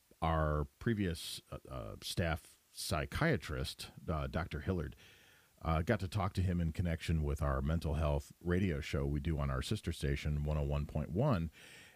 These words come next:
And, uh, what he said to me was, "Anxiety and panic disorders are the biggest issue that people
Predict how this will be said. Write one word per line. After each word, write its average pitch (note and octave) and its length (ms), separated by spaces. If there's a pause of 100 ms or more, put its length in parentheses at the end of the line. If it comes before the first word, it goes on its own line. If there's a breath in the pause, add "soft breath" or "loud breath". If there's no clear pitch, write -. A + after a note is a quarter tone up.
(100)
And, G#2+ 340
uh, G2+ 380
what A#2 160
he C#3 100
said B2+ 340
to A2+ 100
me A2+ 340
was, F2 720 (100)
"Anxiety G#2 920
and F2+ 120
panic A2 480
disorders D2+ 1080
are C#3 760 (560)
the E2+ 100
biggest F#2+ 440
issue D#2 480 (360 loud breath)
that D2 200
people E2+ 400